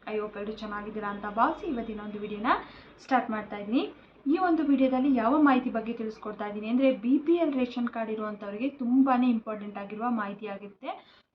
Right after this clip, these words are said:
So ಯಾರು ಕೂಡ ವಿಡಿಯೋನ ಸ್ಕಿಪ್ ಮಾಡದೆ ಕೊನೆಯವರೆಗೂ ನೋಡಿ.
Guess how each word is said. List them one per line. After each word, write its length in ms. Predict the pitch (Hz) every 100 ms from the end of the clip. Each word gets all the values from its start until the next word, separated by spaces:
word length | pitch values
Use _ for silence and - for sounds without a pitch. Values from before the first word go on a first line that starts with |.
| _
So 220 | 277 262
ಯಾರು 280 | 220 202 311
ಕೂಡ 180 | 311 269 240
ವಿಡಿಯೋನ 300 | 220 214 220
ಸ್ಕಿಪ್ 300 | 226 - 226
ಮಾಡದೆ 220 | 208 202 208
ಕೊನೆಯವರೆಗೂ 540 | - 214 220 240 220
ನೋಡಿ. 420 | 208 208 330 415